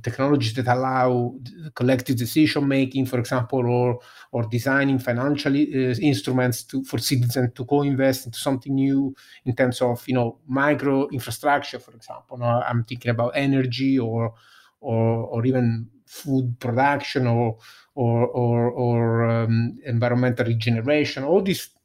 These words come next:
things that, uh, uh, entail, uh, a radical,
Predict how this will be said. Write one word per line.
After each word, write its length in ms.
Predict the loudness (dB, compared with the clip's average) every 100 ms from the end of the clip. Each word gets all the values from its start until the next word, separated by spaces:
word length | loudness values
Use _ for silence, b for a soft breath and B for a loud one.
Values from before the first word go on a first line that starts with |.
| _
things 280 | 2 2 0
that, 360 | -2 -2 -6
uh, 520 | -8 -8 _ _ _ 0
uh, 260 | 2 0 -2
entail, 640 | -2 -2 0 4 4 2 0 B B B B -6
uh, 360 | -2 0 0 0
a 200 | -2 -2
radical, 680 | 0 0 0 0 0 0